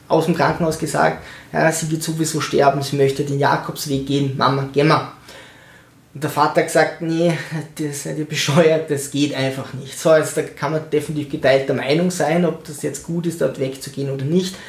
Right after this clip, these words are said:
aber sie ist dann am Jakobsweg gestorben und das hat natürlich die Beziehung erschüttert.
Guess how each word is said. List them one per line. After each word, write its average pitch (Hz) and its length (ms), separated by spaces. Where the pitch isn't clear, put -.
aber 156 300
sie - 120
ist 143 140
dann 147 100
am 139 120
Jakobsweg 147 580
gestorben 151 540
und 156 320
das 143 140
hat 147 140
natürlich 151 400
die 151 60
Beziehung 156 500
erschüttert. 139 560